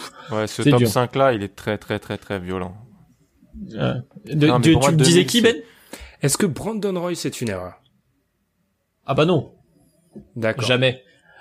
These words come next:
Speaker 2: Alors, bah, ça, après, ça, c'est mon, mon biais de fan des Bulls. C'est-à-dire que je ne jugerai pas en mal un choix d'un gars qui s'est blessé et qui a,
Speaker 3: Ok.
Speaker 2: que ça a cassé sa
Speaker 3: Non,
Speaker 2: carrière.
Speaker 3: c'est logique.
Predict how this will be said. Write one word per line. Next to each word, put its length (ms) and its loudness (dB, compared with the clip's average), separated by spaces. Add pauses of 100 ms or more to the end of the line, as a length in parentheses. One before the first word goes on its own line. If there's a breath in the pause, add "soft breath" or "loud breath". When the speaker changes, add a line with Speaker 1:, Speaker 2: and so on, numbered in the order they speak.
(100)
Speaker 2:
Alors, 260 2
bah, 200 0
ça, 120 2
après, 200 0
ça, 120 0
c'est 120 0
mon, 240 0
mon 160 0
biais 360 0
de 120 -2
fan 200 -2
des 120 2
Bulls. 200 -2 (440)
C'est-à-dire 360 -2
que 140 -2
je 100 -2
ne 180 2
jugerai 520 0
pas 420 0
en 120 -2
mal 460 0
un 140 -2
choix 400 0
d'un 160 0
gars 140 0
qui 140 -4
s'est 180 0
blessé 420 2
et 240 2
qui 120 -2
a, 80 2
Speaker 3:
Ok. 120 0
Speaker 2:
que 60 -8
ça 120 -2
a 60 0
cassé 280 0
sa 120 2
Speaker 3:
Non, 80 2
Speaker 2:
carrière. 240 2
Speaker 3:
c'est 60 2
logique. 340 -2